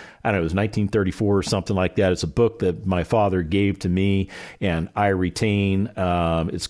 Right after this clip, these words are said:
I guess it's kinda like a little family heirloom, right? It's been a long time since I've experienced these bills. It's been literally forty-five years. Forty-five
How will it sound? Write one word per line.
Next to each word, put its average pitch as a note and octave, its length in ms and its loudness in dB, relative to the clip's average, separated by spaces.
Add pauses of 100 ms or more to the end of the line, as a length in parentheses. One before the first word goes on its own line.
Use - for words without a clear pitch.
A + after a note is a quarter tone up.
(100)
I G2+ 140 -2
guess A#2 240 0
it's G#2+ 80 -6
kinda B2 220 0
like A#2 160 0
a A#2 40 2
little A#2 160 4
family B2 420 2
heirloom, A2 440 2
right? F2+ 240 0 (400)
It's F#3+ 200 0
been F#2+ 520 0 (480)
a A2+ 40 4
long A#2+ 460 4
time F3 600 -2 (280)
since - 440 -2 (760)
I've C3+ 200 2
experienced C3 580 0
these A#2 180 2
bills. E3+ 520 0 (420)
It's D#3+ 200 0
been E3 440 2 (120)
literally F#3+ 460 4
forty-five E3+ 1500 2 (180)
years. B2+ 720 0 (480)
Forty-five E3+ 1500 2